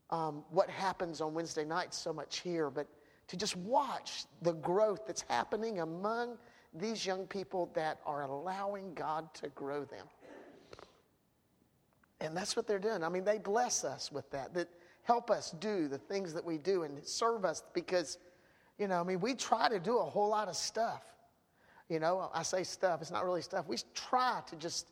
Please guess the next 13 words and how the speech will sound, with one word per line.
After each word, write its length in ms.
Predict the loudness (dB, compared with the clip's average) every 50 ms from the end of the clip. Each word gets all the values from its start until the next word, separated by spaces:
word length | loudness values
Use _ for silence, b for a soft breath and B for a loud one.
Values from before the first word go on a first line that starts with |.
| b b b b b b b -4
man, 240 | -4 -2 -2 -2 -4
just 160 | -4 -4 2
do 120 | 2 4
everything 440 | 4 4 2 0 -2 -2 -2 -2 0
we 80 | -2 -2
can 320 | -4 -4 -2 0 0 0
to 100 | -2 -2
make 220 | -2 -2 -4 -4
T 160 | -6 2 2 2
F 120 | 2 2
A 120 | 0 -4
proud 480 | -4 -4 0 2 2 4 4 2 2 2
and, 140 | -2 -6